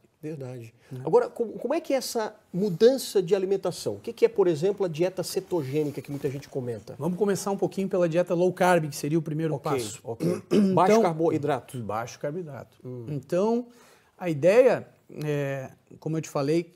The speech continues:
Speaker 2: é uma questão hormonal e o principal hormônio envolvido nisso é a insulina. E dos três macronutrientes que a gente tem, carboidratos, gorduras e proteínas, o que mais eleva a insulina é, sem sombra de dúvida, os carboidratos.
Speaker 1: Certo.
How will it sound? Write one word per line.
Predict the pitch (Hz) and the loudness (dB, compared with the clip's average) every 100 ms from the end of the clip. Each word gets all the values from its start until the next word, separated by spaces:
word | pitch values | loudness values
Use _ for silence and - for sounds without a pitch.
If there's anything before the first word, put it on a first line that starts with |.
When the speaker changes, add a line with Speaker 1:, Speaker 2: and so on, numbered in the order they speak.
| - | -10
Speaker 2:
é | 143 | -8
uma | 143 | -6
questão | 131 143 - 147 | -6 -8 -4 -2
hormonal | 160 196 147 139 208 | 0 0 -2 -4 -4
e | 147 | -6
o | |
principal | 131 151 143 135 143 | -6 -8 -6 -2 4
hormônio | 190 175 151 170 160 | 6 6 2 0 0
envolvido | 139 127 139 131 | -2 -6 -6 -6
nisso | 127 - 156 | -8 -4 -2
é | |
a | |
insulina. | 165 165 170 151 180 269 _ - _ _ _ _ - 180 | -2 -4 -4 -4 -4 -6 _ -20 _ _ _ _ -8 -4
E | 196 | 0
dos | 175 202 | 0 -2
três | - 202 202 | 2 4 4
macronutrientes | 180 175 170 151 147 147 156 - | 2 0 -2 -4 -6 -8 -6 -4
que | |
a | 143 | -6
gente | 147 127 | -6 -8
tem, | - 139 | -8 -8
carboidratos, | 135 139 131 131 120 120 - - - | -8 -8 -6 -4 -6 -8 -18 -16 -8
gorduras | 135 123 139 139 | -6 -4 -4 -4
e | 135 | -6
proteínas, | 147 147 156 180 160 | -8 -6 -4 -2 -4
o | |
que | - | -4
mais | 160 147 185 240 | -4 -2 -2 0
eleva | 175 143 143 | 0 -2 -4
a | 143 | -6
insulina | - 127 147 185 | -8 -8 -6 -6
é, | 165 | -6
sem | - 151 | -8 -8
sombra | - 160 156 | -6 -4 -4
de | 147 | -4
dúvida, | 131 139 151 | -4 -4 -6
os | 147 | -6
carboidratos. | 156 151 127 120 - - | -10 -10 -14 -16 -20 -20
Speaker 1:
Certo. | - 147 123 117 - | -16 -14 -14 -16 -20